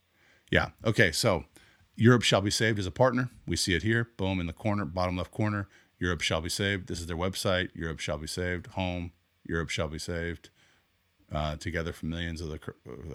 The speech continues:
blah, blah, blah. This is the Europe Shall Be Saved website. All right. Um, moving on. So it looks like Empower twenty-one believed that there will be another Pentecost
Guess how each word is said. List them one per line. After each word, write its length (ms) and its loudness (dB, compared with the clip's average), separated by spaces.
blah, 180 0
blah, 140 -4
blah. 240 -10
This 180 -8
is 120 -10
the 140 -8
Europe 280 -4
Shall 160 -6
Be 80 -8
Saved 260 -8
website. 360 -10
All 100 10
right. 260 4
Um, 460 2
moving 280 6
on. 260 2
So 180 8
it 80 4
looks 280 4
like 220 4
Empower 480 4
twenty-one 640 4
believed 720 2
that 400 4
there 160 2
will 100 6
be 140 2
another 260 0
Pentecost 840 0